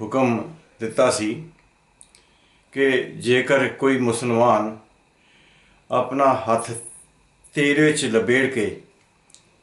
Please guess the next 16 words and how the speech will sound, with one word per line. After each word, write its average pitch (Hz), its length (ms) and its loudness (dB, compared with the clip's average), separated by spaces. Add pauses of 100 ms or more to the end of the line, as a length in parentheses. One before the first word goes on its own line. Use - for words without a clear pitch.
ਤੇ 139 120 -2
ਤਿਲਾਂ 156 400 2
ਦੇ 131 440 2 (680)
ਡਰਮ 135 260 2
ਵਿੱਚ 156 200 4
ਪਾ 113 280 2
ਦੇਵੇ 139 180 2
ਤੇ 131 120 0
ਜਿੰਨੇ 135 340 2
ਤਿਲ 156 280 2
ਉਸ 151 360 0 (720)
ਬਾਂਹ 170 240 2
ਦੇ 147 120 0
ਨਾਲ 117 320 2
ਲੱਗ 107 160 4
ਜਾਣ, 113 440 -2